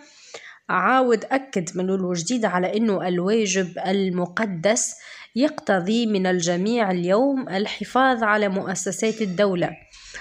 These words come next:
وعلى أن تعمل هذه المؤسسات وفق القانون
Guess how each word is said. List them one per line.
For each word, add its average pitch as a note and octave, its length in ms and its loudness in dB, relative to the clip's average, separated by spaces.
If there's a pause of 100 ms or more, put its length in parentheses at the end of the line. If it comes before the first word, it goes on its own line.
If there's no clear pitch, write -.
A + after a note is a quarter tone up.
(140)
وعلى F#3 240 4
أن F#3 320 0
تعمل B3+ 460 2
هذه F#3+ 340 2
المؤسسات G#3 920 0
وفق G#3 480 -2
القانون A#3+ 680 2